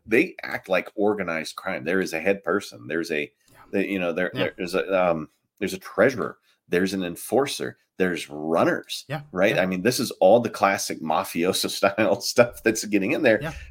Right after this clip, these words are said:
Speaker 1: And if they run into a problem, they just move down the street. They don't get arrested for what they do. None of their stuff is confiscated, right?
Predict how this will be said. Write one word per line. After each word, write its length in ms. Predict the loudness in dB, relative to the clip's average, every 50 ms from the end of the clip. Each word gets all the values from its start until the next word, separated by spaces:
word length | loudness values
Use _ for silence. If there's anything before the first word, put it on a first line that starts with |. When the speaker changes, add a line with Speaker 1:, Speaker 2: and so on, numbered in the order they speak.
| -12 -2 2
Speaker 1:
And 300 | 2 2 2 0 -6 -12 -20 -20 -20 -20 -20 -20 -20 -20 -20 -20 _ _
if 180 | 2 2 2 0
they 120 | 0 2
run 180 | 8 8 8 8
into 220 | 8 4 2 2
a 40 | 2 0
problem, 380 | -2 -6 -6 -4 -4 -4 -2
they 100 | -2 -4
just 260 | -4 -6 -8 -8 -6 -4
move 180 | -4 -4 -2
down 200 | -4 -6 -6 -6
the 60 | -10 -12
street. 300 | -12 -10 -10 -12 -12 -12 _ _ _ _ _ _ _ _ _ _ _ _ _ _
They 80 | -2 2
don't 180 | 4 4 4 4
get 100 | 4 2
arrested 480 | 4 2 2 0 0 -2 -6 -10 -12
for 160 | -6 -4 -4 -4
what 200 | -4 -6 -8 _
they 140 | -14 -14
do. 160 | -14 -16 -20 -20 _ _ _ -20 -20 _ _ 0
None 260 | 2 4 4 4 4
of 80 | 4
their 100 | 4 4
stuff 280 | 2 4 2 2 2 2
is 80 | -4 -6
confiscated, 800 | -4 -4 -4 -4 -4 -6 -10 -10 -10 -10 -12 -14 -14 -16 -20 -14
right? 240 | -6 -6 -6 -6 -6